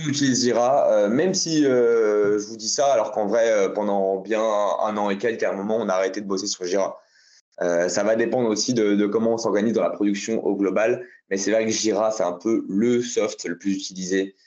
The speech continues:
euh, à ce niveau-là. Et après, derrière, ça va être très spécifique, en fait. Moi, je teste essentiellement sur mobile. Euh,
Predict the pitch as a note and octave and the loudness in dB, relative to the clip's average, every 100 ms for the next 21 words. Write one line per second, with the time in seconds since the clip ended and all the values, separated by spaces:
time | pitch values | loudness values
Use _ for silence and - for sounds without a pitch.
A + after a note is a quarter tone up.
0 | _ _ - D#2+ D#2+ - - - F2+ F#2 | _ _ -4 0 0 0 -4 -4 -2 0
1 | G#2+ C3+ - - - - - F2+ - C#3+ | 0 0 -4 -16 -18 -8 -2 -2 0 0
2 | G#2+ G2 C3 C3 F#2+ G2+ - _ _ _ | 2 2 0 0 -2 -2 -6 _ _ _
3 | _ - B2 A2 - A2 A#2+ C#3+ D3+ A2 | _ -6 -2 -2 -2 -2 -4 -4 -4 -2
4 | G#2 G#2+ G2+ D#2+ A2 B2 - A2+ A2+ G#2 | -2 -2 -2 -2 0 0 0 0 0 -2
5 | G#2 - A2 A#2+ A#2+ A#2 A2 A2+ D#3 C#3+ | -4 -2 0 0 -2 -2 0 0 0 0
6 | C3 - _ _ _ _ F2+ F#2 F#2 F#2+ | -4 -16 _ _ _ _ 0 2 2 4
7 | F#2+ F#2+ F#2 F#2 F#2 | 4 4 4 2 2